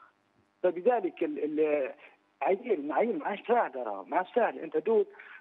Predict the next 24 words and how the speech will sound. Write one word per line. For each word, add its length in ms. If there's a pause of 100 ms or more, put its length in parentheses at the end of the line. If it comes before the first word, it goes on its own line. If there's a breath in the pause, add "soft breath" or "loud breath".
(160)
دول 300
مش، 340
مش، 340
مش 280
دولة 280
ولا 160
اثنين، 160
ثلاثة 280
عشر 180 (400)
دولة 140
في 80
الاتحاد 320
الأفريقي 300
ما 140
مش 160
براضيهم 480
راه، 140 (840 soft breath)
فهمت؟ 260 (500 loud breath)
وإحنا 320
قاعدين 300
نكافحوا 400
على، 300
على 320
الملعب، 300